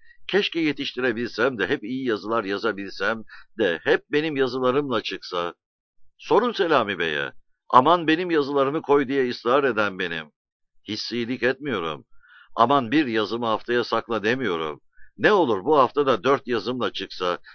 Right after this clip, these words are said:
veya diğer yazı da salı günü gelse. Boş vermiyorum ki, aldırmazlık etmiyorum ki Ziya Bey. Akbaba bana haftada yüz lira veriyor. Ben de yüz liralık yazı yazayım demiyorum. Şöyle diyorum. Akbaba benim gazetemdir.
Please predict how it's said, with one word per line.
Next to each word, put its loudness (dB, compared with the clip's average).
veya 6
diğer 6
yazı -2
da 4
salı -2
günü -4
gelse. -2
Boş 0
vermiyorum 0
ki, -6
aldırmazlık -2
etmiyorum -2
ki -4
Ziya 0
Bey. 0
Akbaba 4
bana 0
haftada 0
yüz -6
lira -2
veriyor. -6
Ben -2
de 0
yüz -6
liralık -2
yazı -2
yazayım -6
demiyorum. -4
Şöyle 0
diyorum. -6
Akbaba 2
benim 0
gazetemdir. -4